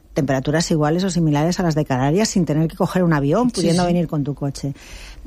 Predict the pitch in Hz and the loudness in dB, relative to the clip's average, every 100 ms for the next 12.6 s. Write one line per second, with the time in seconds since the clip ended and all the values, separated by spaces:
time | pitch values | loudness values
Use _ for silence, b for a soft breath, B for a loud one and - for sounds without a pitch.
0 | - - - 202 185 226 247 220 175 160 | -14 -8 -2 2 4 2 2 0 0 -4
1 | 175 165 151 156 139 139 170 196 160 160 | 0 -2 0 -2 2 2 2 0 -2 -4
2 | - 147 143 156 156 156 156 143 - 143 | -2 0 2 2 2 2 2 0 -2 0
3 | 147 147 156 156 156 175 180 B B - | 2 0 0 0 2 0 -2 B B 0
4 | 175 156 - - 220 233 247 226 156 156 | 0 0 -4 -2 0 2 0 0 -4 -2
5 | 151 180 - 175 175 208 185 165 - 151 | -2 -2 -2 -2 0 0 0 0 0 0
6 | 151 156 151 151 175 208 185 165 151 147 | 2 2 2 2 2 2 0 0 0 0
7 | 156 - - 226 180 180 185 214 233 170 | -4 -10 -4 0 2 4 4 4 2 0
8 | 165 196 226 - - 180 180 226 180 165 | 0 -2 -4 -6 -4 0 2 0 -4 -4
9 | 175 160 156 196 226 B B B 180 175 | -2 -2 -2 -4 -6 B B B 0 2
10 | 165 156 151 156 - 156 156 147 160 156 | 4 2 0 -2 0 0 0 0 0 2
11 | 151 156 156 170 156 151 151 151 151 156 | 2 0 -2 -2 0 2 2 2 2 0
12 | 156 - 190 170 165 160 | 0 -2 -2 2 4 2